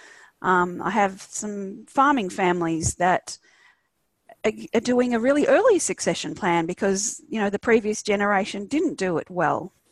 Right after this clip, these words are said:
And then sometimes we have, you know, even just tradies,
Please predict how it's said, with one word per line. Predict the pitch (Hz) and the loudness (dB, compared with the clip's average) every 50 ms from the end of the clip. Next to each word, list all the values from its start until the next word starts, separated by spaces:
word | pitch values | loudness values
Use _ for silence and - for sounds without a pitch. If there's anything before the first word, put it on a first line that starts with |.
| _ - | _ -4
And | - 226 226 | -4 -2 0
then | 233 240 240 | 0 0 0
sometimes | 240 - 302 285 285 - - 294 254 240 226 220 214 214 - | 2 0 2 2 0 0 0 2 2 2 2 0 -4 -6 -4
we | 226 220 220 | -2 -2 0
have, | 233 208 202 202 196 202 - - - - - _ _ - | 2 4 4 4 2 0 -10 -18 -20 -20 -20 _ _ -6
you | 220 226 | -4 -2
know, | 214 208 | 0 2
even | - 247 254 233 233 202 | 2 2 0 0 -2 -2
just | 196 202 202 - - - | 0 -2 -2 -2 -8 -8
tradies, | - - 233 220 254 269 233 160 143 143 - - - | -2 2 2 4 2 2 0 -4 -6 -6 -8 -10 -10